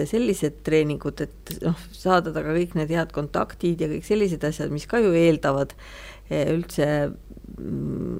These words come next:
nii-öelda treeningute jätkamist. Aga nüüd jälle minu suureks üllatuseks ma kuulsin seda saadet ette valmistades, et, em,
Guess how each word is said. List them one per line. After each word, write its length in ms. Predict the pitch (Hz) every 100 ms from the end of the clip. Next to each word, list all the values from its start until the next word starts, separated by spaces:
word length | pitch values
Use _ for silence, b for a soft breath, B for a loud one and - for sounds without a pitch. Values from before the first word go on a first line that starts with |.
| -
nii-öelda 460 | 147 151 143 143 -
treeningute 640 | 180 190 156 143 - 156
jätkamist. 640 | 202 - - 123 117 -
Aga 220 | 139 151 165
nüüd 240 | 190 190
jälle 240 | 190 185 180
minu 240 | 196 208 185
suureks 420 | 196 196 180 226
üllatuseks 560 | 233 208 - 170 165 -
ma 100 | 175
kuulsin 480 | 190 185 180 175 165 B B B B B -
seda 260 | 165 170 180
saadet 360 | 202 185 170
ette 220 | 226 226
valmistades, 680 | 190 180 170 - 175 170 170 175
et, 340 | 165 - -
em, 260 | 170 165